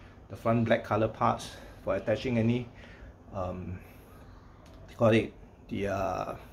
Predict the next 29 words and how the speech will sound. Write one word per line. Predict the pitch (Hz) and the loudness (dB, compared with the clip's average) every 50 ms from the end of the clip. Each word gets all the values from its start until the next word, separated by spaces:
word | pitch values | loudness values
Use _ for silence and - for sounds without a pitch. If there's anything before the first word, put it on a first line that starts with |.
| - - - - - - - - - - - - - - - - - | -20 -16 -16 -14 -14 -14 -14 -16 -16 -18 -18 -18 -20 -20 -20 -14 -12
the | - - | -12 -10
pouch. | - - - - - - - - - - - - - - - - - - - - - - - - - - - - - | -2 -2 -2 -2 -2 -2 -4 -4 -4 -4 -8 -10 -12 -14 -16 -18 -18 -16 -14 -14 -14 -14 -16 -16 -16 -16 -16 0 4
Okay, | 156 - 190 147 120 - - - 101 - | 12 12 12 12 12 12 8 2 0 4
so, | - - 214 214 220 185 | 12 12 12 12 12 12
um, | 160 151 151 151 135 139 | 12 12 12 8 6 8
another | 143 160 175 196 | 8 10 10 10
things | 196 - 190 190 180 - | 10 10 10 10 12 12
that, | 165 143 135 | 12 12 12
uh, | 135 131 127 | 12 12 10
to | 127 127 123 | 10 8 8
take | 120 165 156 165 | 8 8 8 10
note | 160 160 - 135 | 8 8 10 10
is | 131 - | 6 8
that | - 131 123 127 - - - | 12 12 12 12 10 4 -4
a | - - - - - - - | -10 -10 -14 -16 -12 2 10
lot | 143 160 170 - | 12 12 12 12
of, | 151 - 160 | 12 10 10
most | 185 208 208 | 8 10 10
of | 208 160 | 10 10
the | 131 127 | 10 8
things | - - 156 156 165 160 - - | 10 10 10 10 10 6 6 8
are | 117 117 117 - | 10 10 10 10
attached | 117 110 - - 147 - - - - - - - - - - - - - | 8 4 6 8 8 8 8 4 0 -2 -4 -8 -14 -18 -18 -20 -16 -4
easily | - 123 123 117 123 123 135 139 | 0 0 2 6 8 12 12 12
by | 127 101 110 98 98 101 98 98 92 - - - - - - - - | 12 12 12 12 12 12 10 8 4 0 -8 -16 -18 -18 -18 -6 2
probably | - 120 117 120 110 117 127 135 156 - - | 4 8 10 10 10 10 8 6 6 6 8
Allen | 120 117 131 131 135 | 10 12 12 10 10
screw, | 131 - - - 135 135 135 139 135 131 139 139 - - - - - - - - - - - | 8 4 4 8 10 12 12 12 12 12 10 10 6 0 -10 -18 -18 -18 -16 -16 -14 -14 -14
screwdrivers, | - - - 139 113 - 127 123 123 120 117 131 131 135 135 135 135 135 139 135 | -6 2 4 4 8 12 12 12 12 12 12 12 12 12 12 12 12 12 10 8